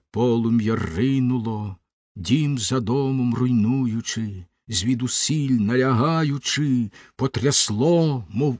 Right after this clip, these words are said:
ураган, місто, загорнене в морок. Біжучи крізь вогонь і дим, я вбачала крізь заграву велетенські постаті олімпійців розгніваних,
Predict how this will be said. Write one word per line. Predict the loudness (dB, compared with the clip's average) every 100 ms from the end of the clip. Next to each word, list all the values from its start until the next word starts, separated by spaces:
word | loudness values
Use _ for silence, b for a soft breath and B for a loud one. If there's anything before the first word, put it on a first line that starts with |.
| -4
ураган, | 0 2 4 6 6 4 2 2 2 0 _ _ _ _
місто, | 4 8 8 6 4 0 -2 -6 -8 -14 _ _ -6
загорнене | -2 0 0 2 2 2 2 2
в | 0 0
морок. | 2 4 2 0 -4 -12 _ -20 -20 _ _ _ _ _ _ _ _ -10
Біжучи | -2 0 2 0 2 0
крізь | 0 -2 -2 -2
вогонь | -2 0 2 0 0
і | 0
дим, | 4 6 6 2 -4 B B B B
я | 2 2
вбачала | 4 0 0 0 2 2 0
крізь | 0 0 0
заграву | 0 0 2 2 2 0 -2 -4 B B B
велетенські | 6 6 6 4 4 2 2 2 2 0
постаті | 0 2 2 -2 -4 -4 0 -2 -2 B B 4
олімпійців | 6 6 4 2 2 2 -2 -4 -2
розгніваних, | 0 0 2 2 2 0 -2 -4 -12 -20